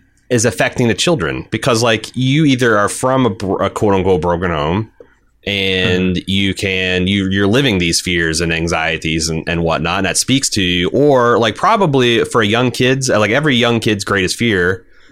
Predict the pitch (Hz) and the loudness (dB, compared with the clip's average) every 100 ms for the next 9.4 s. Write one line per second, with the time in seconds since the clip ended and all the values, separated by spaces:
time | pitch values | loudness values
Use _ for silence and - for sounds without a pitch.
0 | - 117 131 117 120 117 156 131 - 82 | -6 -4 0 2 2 0 0 0 0 -4
1 | - 80 60 - - 95 95 92 - 107 | -2 -4 -4 -8 -6 -2 -2 -2 0 0
2 | 107 107 123 170 180 85 76 69 - - | 2 2 2 2 0 -2 -2 -4 -6 -6
3 | 90 87 87 87 90 - 110 113 104 110 | -4 -2 -2 -2 -2 -2 0 0 -2 0
4 | 127 104 95 95 95 90 98 104 104 104 | -2 0 0 2 2 0 0 0 0 0
5 | - 127 95 90 87 82 87 73 73 82 | 2 0 0 -2 -4 -4 -4 -4 -4 -4
6 | 78 85 - 120 117 76 64 - - - | -2 -2 -2 0 0 0 -4 -8 -20 -20
7 | - - 120 110 104 95 - _ _ _ | -16 -2 0 2 0 -4 -8 _ _ _
8 | _ _ _ _ - _ _ _ 107 113 | _ _ _ _ -20 _ _ _ -2 0
9 | 92 85 98 104 | 0 0 -2 -4